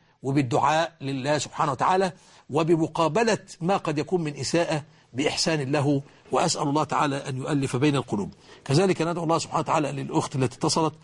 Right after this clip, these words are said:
أن يجمع بينها وبين أولادها على خير، وأن يصلح ذات بيننا جميعا. طيب، هو بقيت نقطة أشار إليها أيضا سلفنا الصالح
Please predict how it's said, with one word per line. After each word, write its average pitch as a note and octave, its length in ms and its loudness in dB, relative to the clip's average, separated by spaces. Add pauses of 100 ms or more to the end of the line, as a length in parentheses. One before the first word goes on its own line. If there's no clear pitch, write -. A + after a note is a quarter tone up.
(340)
أن C3 120 2
يجمع C#3+ 300 2
بينها C3 360 0
وبين C3 240 0
أولادها B2+ 400 0
على A2+ 140 0
خير، F#3+ 280 4 (460)
وأن D3+ 240 0
يصلح E3 420 0
ذات D3+ 300 2
بيننا D3 580 2 (400)
جميعا. F3 520 0 (680)
طيب، G#3+ 280 4
هو G3 320 4
بقيت G3+ 460 0 (120)
نقطة F3+ 420 0 (540)
أشار G3+ 320 4
إليها E3+ 420 2
أيضا E3+ 200 4
سلفنا D3 340 -2
الصالح F3 480 0